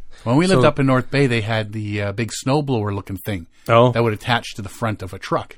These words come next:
Speaker 2: Mm-hmm.
Speaker 1: Like, I mean, I'm talking, like, a big dump
Speaker 2: Yeah.
Speaker 1: truck sized truck.
Speaker 2: Yeah.
Speaker 1: And the blades would just go through, and it'd be <laughs> shooting it off to the way into the ditch, or they'd have a dump truck beside them and it'd be filling
Speaker 2: Yeah.
Speaker 1: the dump truck, and it would haul it away, sort of thing.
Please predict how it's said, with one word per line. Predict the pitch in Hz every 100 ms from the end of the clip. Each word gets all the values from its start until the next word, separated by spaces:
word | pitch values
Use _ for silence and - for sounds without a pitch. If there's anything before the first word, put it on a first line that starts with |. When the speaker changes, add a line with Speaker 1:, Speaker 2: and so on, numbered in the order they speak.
| -
Speaker 2:
Mm-hmm. | 117 127 107 -
Speaker 1:
Like, | 110 107
I |
mean, | 117 113
I'm | 110 120
talking, | 113 110 107
like, | 104
a | 90
big | - 117 107 95 - -
dump | 127 127
Speaker 2:
Yeah. | 120
Speaker 1:
truck | 117 -
sized | 104 101 92 -
truck. | 131 - -
Speaker 2:
Yeah. | 127 117 98 - - -
Speaker 1:
And | 123 120
the | 117
blades | 98 123 127 113
would | 107
just | 110 101 92 98 95 95 92 -
go | 113
through, | 110 - 110 107
and | - 165
it'd | 143 123
be | -
<laughs> | 107
shooting | - 123 123
it | 117
off | 110 110 -
to | 107
the | 107 - - - -
way | 123 135
into | 120
the | 110
ditch, | 120 -
or | 139 120
they'd | 113 110
have | 107 104
a |
dump | 92 120 117
truck | 117 113
beside | 101 - 120 117
them | 117 117
and |
it'd | 110
be | 101
filling | - 123 110
Speaker 2:
Yeah. | 101
Speaker 1:
the |
dump | 101 151
truck, | - 101 -
and | 107
it | 107
would | 98 - - - - -
haul | 131 120 107
it |
away, | 101 127 165
sort | - 107 98
of | -
thing. | 98